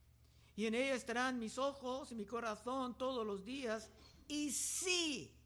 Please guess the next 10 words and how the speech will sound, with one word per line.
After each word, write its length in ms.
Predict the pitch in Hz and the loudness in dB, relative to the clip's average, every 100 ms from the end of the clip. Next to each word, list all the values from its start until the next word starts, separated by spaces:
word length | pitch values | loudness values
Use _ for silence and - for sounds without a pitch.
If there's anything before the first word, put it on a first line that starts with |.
| - - - - - | -20 -20 -20 -20 -10
y 200 | 247 247 | -4 -2
si 320 | 220 - 254 240 - | -2 -4 -4 -4 -6
tú 220 | 349 349 | -4 -2
anduvieres", 680 | 320 269 233 254 311 - - - - - | -2 -2 -4 -2 -4 -4 -10 -18 -20 -10
cuando 260 | 208 226 240 | -4 -2 -2
dice 400 | 339 311 254 226 | -4 -2 -2 -2
"si", 540 | - 320 330 285 214 - - - | -4 -4 -4 -6 -8 -16 -18 -14
está 500 | 202 - 311 320 - - - - - - - - - - - - | -12 -6 -4 -4 -6 -18 -20 -20 -20 -20 -20 -20 -20 -20 -20 -6
introduciendo 1080 | 262 262 233 233 208 226 - 254 254 233 233 | -2 -2 -2 -6 -6 -6 -6 -4 -2 -4 -4
ca-, 260 | 254 240 | -2 -2